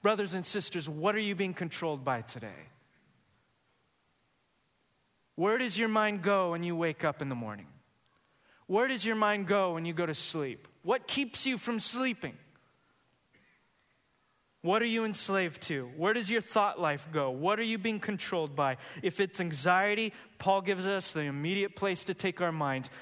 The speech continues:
Think about what Jesus has done and what he is doing in you now, and then the peace of Christ will guard your heart. Don't think about, don't think about how to get the peace of Christ.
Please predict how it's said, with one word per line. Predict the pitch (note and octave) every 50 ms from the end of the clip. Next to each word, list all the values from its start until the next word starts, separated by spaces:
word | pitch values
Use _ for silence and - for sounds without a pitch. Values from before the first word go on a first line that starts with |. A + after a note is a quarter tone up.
| - -
Think | - - - - - G3+ G3 G3+ G3 - - -
about | E3+ D#3 D3 D#3 D3 D3+ -
what | D#3+ D#3+ D3 - B2
Jesus | B2 C#3 D#3 F3+ G#3 G3 F#3+ A3+ G3 -
has | A3 G3+ E3 D#3+
done | D#3 E3+ D#3+ D#3 D#3 -
and | - D#3+ D#3 C#3+
what | C#3+ D#3 D#3+
he | E3 E3
is | D#3 D3 D3+
doing | C#3 D#3 E3+ E3+ E3+ E3+ F3 -
in | E3+ E3+ E3
you | E3 D#3+ D#3
now, | D3+ C#3+ C3+ C3 B2+ A#2 - - - - E3 -
and | D3 C3+ C3+
then | C#3+ C#3 C3+
the | B2+
peace | B2 - - - - G3 G3 F#3+ - - -
of | - - C3 - -
Christ | - - - - F3 E3+ F3 E3+ - - -
will | D#3+ C#3 C#3+ C#3+
guard | C3 - D3 C#3+ D3+ D3+ D3+ C3
your | D3+ D3 C#3+
heart. | A#2+ G#2+ B2+ B2 A#2+ A#2 - - - - - - - - _ _ _ -
Don't | F3+ G3+ A3+ A3 F#3+
think | - - G3+ F3 D3+ D#3
about, | C#3 B2+ C3 A#2+ A2+ - - - - _ _ _ _ _ _ _ _ _ _ _ _ _ _ _ _ _ _ _ _ _ -
don't | A3 A#3 A#3 -
think | - A#3 G#3
about | G3+ F#3 F3+ D#3+ D3
how | D3+ E3+ D#3+
to | D3+
get | D3 D3 -
the | D3+
peace | B2 - D#3 C3+ - -
of | - -
Christ. | - - A2+ G2+ F#2 F2+ - - - - -